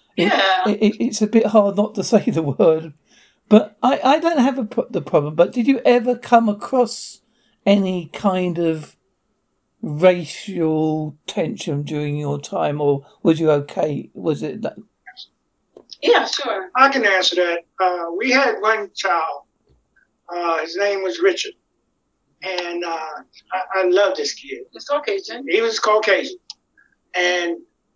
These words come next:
Speaker 3: one time, I'm gonna let you tell the story about the restaurant.
Speaker 2: We took him to a restaurant. We went out to dinner. We had another child with our Afro-American child. We all went out to dinner at, um,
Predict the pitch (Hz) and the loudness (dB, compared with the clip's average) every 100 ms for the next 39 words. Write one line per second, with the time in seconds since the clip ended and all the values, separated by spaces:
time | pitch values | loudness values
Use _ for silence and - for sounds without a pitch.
0 | - 202 233 - 226 214 202 190 196 208 | -2 0 0 0 0 0 -2 -4 -2 0
1 | 202 190 - 208 196 175 165 - 180 165 | 0 -2 -6 -6 -4 -4 -6 -6 -2 -2
2 | 156 147 147 151 147 - 120 98 - _ | -2 -6 -4 -6 -6 -6 -12 -14 -18 _
3 | _ _ - - 233 277 277 349 349 349 | _ _ -20 -4 2 2 0 -2 0 0
4 | 349 339 269 220 214 190 185 202 _ _ | 0 0 2 0 0 0 0 -2 _ _
5 | _ _ _ _ _ 240 247 262 277 285 | _ _ _ _ _ -10 0 2 2 0
6 | 269 247 233 254 240 240 247 269 262 220 | -2 -2 0 0 0 0 -2 -2 -2 -2
7 | 208 208 202 202 208 208 214 202 - 202 | -2 -2 -2 -2 -2 -6 -8 -8 -10 -8
8 | 190 190 220 226 226 240 247 240 233 233 | -8 -8 -6 2 2 2 0 -2 -2 -4
9 | 233 226 220 - 202 196 - 202 196 196 | -2 -2 -4 -4 -4 -4 0 0 -2 -12